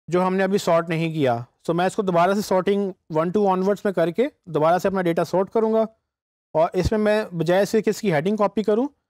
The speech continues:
इसको कॉपी करके वहाँ पेस्ट करूँगा। So ये डेटा आप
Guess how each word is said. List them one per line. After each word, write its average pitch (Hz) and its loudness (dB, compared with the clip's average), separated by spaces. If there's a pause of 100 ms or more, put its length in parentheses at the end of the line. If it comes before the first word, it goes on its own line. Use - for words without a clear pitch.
(240)
इसको 196 -2
कॉपी 196 0
करके 220 2
वहाँ 202 0
पेस्ट 175 0
करूँगा। 135 2
So 165 -2
ये 240 2
डेटा 220 2
आप 247 0